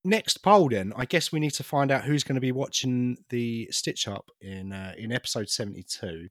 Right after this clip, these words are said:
I chose for you a film called Carnosaur, and you chose for me Legally Blondes, and it was your turn to put the poll on Instagram, and you did that.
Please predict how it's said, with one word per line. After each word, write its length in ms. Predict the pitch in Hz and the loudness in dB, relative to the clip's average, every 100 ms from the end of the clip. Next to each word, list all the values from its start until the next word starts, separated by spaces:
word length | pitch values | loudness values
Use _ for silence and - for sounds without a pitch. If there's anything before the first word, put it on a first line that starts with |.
| - | -2
I 160 | 156 220 | 2 2
chose 340 | - 196 180 | 2 2 2
for 220 | - - | -2 -6
you 720 | 151 143 151 110 87 87 113 151 | -6 0 2 2 0 -4 -6 -6
a 60 | |
film 180 | 127 131 | -4 -4
called 160 | - 107 | -4 -8
Carnosaur, 840 | - 135 117 104 - 95 90 92 | -2 2 2 2 -2 -2 -6 -6
and 100 | 107 | -4
you 80 | 127 | -4
chose 320 | 139 131 123 | -2 -2 -2
for 140 | - 113 | -4 -4
me 240 | 113 110 | -2 -2
Legally 420 | 107 120 113 110 | -2 -2 -2 -4
Blondes, 640 | 101 - 113 92 85 85 - | -6 -4 -4 -4 -6 -8 -8
and 100 | 117 | -8
it 60 | 117 | -6
was 160 | 113 156 | -4 -2
your 280 | 180 185 | 0 0
turn 280 | - 120 107 | -2 -4 -4
to 120 | 98 | -6
put 240 | - - - | -10 -12 -12
the 60 | _ | _
poll 300 | 104 92 92 | -12 -12 -10
on 80 | 90 | -10
Instagram, 640 | 87 - - - 71 87 110 | -8 -8 -10 -12 -12 -12 -8
and 200 | 123 131 | -6 -4
you 140 | 151 147 | -4 -6
did 220 | 214 202 - | -6 -8 -8
that. 180 | - | -14